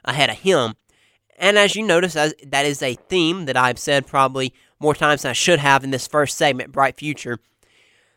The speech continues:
But I think it's true. A lot of these guys are young. These are part of this recruiting class that Hugh Freeze brought in in his first year. And if Hugh Freeze is gonna have success in year two, in year three, these guys have to develop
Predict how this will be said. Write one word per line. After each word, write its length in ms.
But 140
I 80
think 200
it's 140
true. 380
A 120
lot 320
of 80
these 180
guys 380
are 120
young. 360
These 300
are 140
part 300
of 60
this 220
recruiting 380
class 340
that 60
Hugh 200
Freeze 360
brought 260
in 180
in 100
his 120
first 340
year. 280
And 160
if 100
Hugh 200
Freeze 260
is 60
gonna 180
have 260
success 520
in 240
year 180
two, 360
in 160
year 160
three, 280
these 220
guys 220
have 240
to 80
develop 520